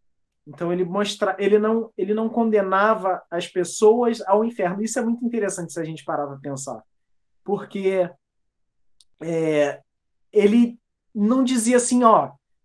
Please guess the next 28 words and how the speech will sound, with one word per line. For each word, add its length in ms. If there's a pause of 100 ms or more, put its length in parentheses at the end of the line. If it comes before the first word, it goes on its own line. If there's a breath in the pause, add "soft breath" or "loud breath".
(300)
você 480
tá 160
errado, 400
então 220
você 220
vai 200
arder 400 (200)
eternamente 680
no 120
fogo 220
do 80
inferno." 440
Quando 240
ele 140
encontrava 760 (300)
alguém 480
que 360 (840)
tinha 300
uma 180
atitude 520
assim, 240
um 60
pouco 240
mais 240
hipócrita, 720 (420)
como 120
ele 180 (480)
adorava, 680